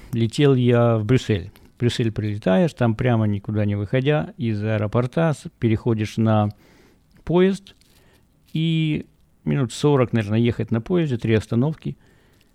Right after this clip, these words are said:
и ты приезжаешь в Антвер-, э, давайте я буду говорить по-русски, в Ан-, в Антверпен. В Антверпене, э, довольно красивый такой вокзал очень.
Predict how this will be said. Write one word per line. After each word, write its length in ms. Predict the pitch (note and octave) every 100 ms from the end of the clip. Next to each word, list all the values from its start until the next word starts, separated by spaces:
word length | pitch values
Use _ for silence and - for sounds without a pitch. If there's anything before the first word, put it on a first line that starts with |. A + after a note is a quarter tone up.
| _
и 160 | B2 G#2
ты 180 | - C3
приезжаешь 680 | A2 A2 G2 A2+ G#2+ G#2+ G#2
в 80 |
Антвер-, 360 | G2+ F#2 - - _
э, 400 | A#2 A2 G#2+ G#2+ - - - - -
давайте 280 | A#2+ A#2 A2
я 40 |
буду 140 | G#2+ G#2+
говорить 180 | G2+ F#2+
по-русски, 320 | G#2 - -
в 80 | G#2
Ан-, 140 | A2+
в 100 | A2+
Антверпен. 800 | C3+ B2 A#2+ A#2+ - - - - _ _ - _ B2
В 60 |
Антверпене, 720 | B2 A#2+ C3+ - G3 F#3 D3+ - _ _ B2 -
э, 240 | A#2+ A2+
довольно 380 | A2+ B2 C#3+ C3
красивый 480 | A#2 A2+ - A#2 A#2
такой 240 | - A2+
вокзал 640 | G#2+ A2 G2+ A2+ G#2+ E2+ D#2
очень. 340 | E2+ -